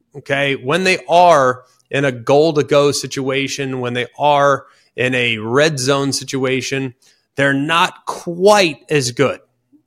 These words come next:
Not quite as good. All right. They are twenty-five touchdowns on thirty-one goal to go drives. So that's an eighty-one percent conversion rate. That is fiftieth in the F B S. And part of that is the fact that they are one for four on fourth downs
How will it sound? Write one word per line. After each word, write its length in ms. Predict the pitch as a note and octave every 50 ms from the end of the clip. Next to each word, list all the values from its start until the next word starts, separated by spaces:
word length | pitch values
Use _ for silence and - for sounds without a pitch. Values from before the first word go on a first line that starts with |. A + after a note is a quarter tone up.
| _ _
Not 280 | D#3+ D#3 E3 D#3+ - -
quite 580 | - - - E3+ F3 G3 G#3+ A3 G#3 F3+ - -
as 160 | C#3+ C3+ A#2 A#2+
good. 300 | - A#2+ F#2+ F2 - _ _ _ _ _ _ _ _ _ _
All 80 | - A#2+
right. 260 | B2 C#3 D3+ D#3+ - - - _ _ _ _
They 220 | - C3 D#3 F3+ E3+
are 440 | E3 D#3+ D3+ C#3+ C#3 B2+ - - _ -
twenty-five 720 | - E3+ F3 F#3 G3+ G#3+ G3+ - - D#3 D3+ D#3 D3 -
touchdowns 520 | - D#3+ D3 - - - C#3+ C#3+ C#3 B2
on 120 | C#3 C3 A#2+
thirty-one 640 | - - D3 C#3+ C#3+ C#3+ C#3+ C3+ C3+ C3+ B2+ B2+ A#2+
goal 240 | A#2 B2+ B2+ C3 C3
to 100 | B2+ B2
go 280 | A2 B2 B2 B2 A#2+
drives. 600 | A2+ A2+ A#2+ A#2+ A2 G2+ F#2 F2 - - - - - _ _ _ _ _ _ _ _ _ _
So 320 | - - - C#3+ C#3 C3+
that's 220 | C3+ D3 D#3 - D3+
an 120 | C#3+ - -
eighty-one 540 | C#3 D3+ F3 E3+ F#3 F3+ E3+ E3+ E3+ E3+ D#3+
percent 420 | - E3+ D#3 - - D#3+ D#3 -
conversion 480 | - F3 E3+ C#3 C#3+ B2+ A2+ G#2+ A#2 A2+
rate. 260 | A2 A2+ A#2 B2 A#2+
That 140 | - C3+ C3+
is 160 | B2+ A2+ -
fiftieth 760 | - - - F3 F3 - - - C3+ G#2 F2+ E2+ - _ _ _ _ _ _ _ _ _ -
in 160 | - C#3 C#3
the 160 | C#3 C3+ C3+
F 180 | C3 C3+ - -
B 160 | C#3 C3 B2+
S. 240 | B2 A2 - - - -
And 140 | C#3 A#2+ -
part 280 | - - F3 F#3+ G#3+
of 80 | G3+ D3+
that 260 | C#3 C3 C3 C3 -
is 120 | C#3+ B2
the 100 | - C#3
fact 240 | - - C#3+ C#3+ -
that 120 | - B2+ D3
they 80 | D3
are 120 | C#3+ C3+ B2+
one 240 | A#2 C3 D3+ D#3+
for 140 | D#3 - D#3+
four 280 | - - E3 D#3 D3 C3
on 140 | C3 C3+ B2
fourth 400 | - - D3+ D3 C3+ C3 - -
downs 500 | E3+ E3+ E3 C#3+ B2+ B2+ B2 A#2+ -